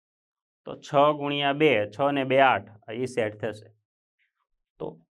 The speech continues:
માઇનસ સિક્સ ને માઇનસ ટુ, એટલે ગુણાકાર પ્લસ ટ્વેલ્વ થઈ જાય અને સરવાળો માઇનસ એઇટ થઈ જાય. તો રૂટ એક્સ માઇનસ સિક્સ અને રૂટ એક્સ માઇનસ ટુ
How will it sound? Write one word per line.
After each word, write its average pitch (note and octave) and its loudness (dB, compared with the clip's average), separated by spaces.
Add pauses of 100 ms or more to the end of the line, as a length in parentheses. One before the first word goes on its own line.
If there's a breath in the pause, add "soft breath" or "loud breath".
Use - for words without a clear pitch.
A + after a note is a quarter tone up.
(160)
માઇનસ D#3+ 4
સિક્સ F#3 -2
ને D#3 4
માઇનસ E3 2
ટુ, F#3+ 2 (140)
એટલે B2+ -4
ગુણાકાર D3+ 0 (100)
પ્લસ F3 0
ટ્વેલ્વ E3 0
થઈ C3 -2
જાય B2+ 0
અને B2+ -6
સરવાળો D3 2
માઇનસ C#3 -8 (340)
એઇટ D#3+ 0
થઈ G#2+ -4
જાય. G#2 -8 (680)
તો B2+ 0 (140)
રૂટ C#3+ 2
એક્સ E3+ -2 (680)
માઇનસ C3 0
સિક્સ E3+ 0 (1120)
અને A#2+ 2 (120)
રૂટ C3+ 2
એક્સ D#3+ -4 (260)
માઇનસ C3 2
ટુ C3+ 2